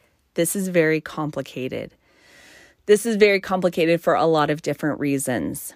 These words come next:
Perhaps your loved one lived in a home that needs to be put on the market. Perhaps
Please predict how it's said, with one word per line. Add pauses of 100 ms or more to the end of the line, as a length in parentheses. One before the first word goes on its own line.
Perhaps
your
loved
one
lived
in
a
home (160)
that
needs
to
be
put
on
the
market. (460)
Perhaps